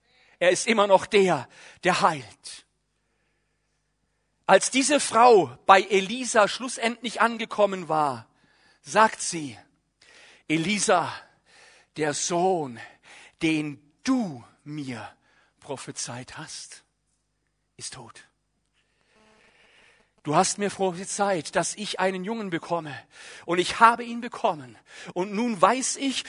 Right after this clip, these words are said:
wenn du für ihn betest, wird er zurückkommen zum Leben. Du hast mich nicht betrogen.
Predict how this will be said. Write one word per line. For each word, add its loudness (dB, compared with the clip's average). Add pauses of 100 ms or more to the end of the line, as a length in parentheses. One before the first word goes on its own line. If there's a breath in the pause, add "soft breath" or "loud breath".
(140 loud breath)
wenn -2
du -6
für -6
ihn -6
betest, -4
wird -2
er 2
zurückkommen -4
zum -6
Leben. -2 (260 loud breath)
Du -10
hast 2
mich -10
nicht -10
betrogen. 0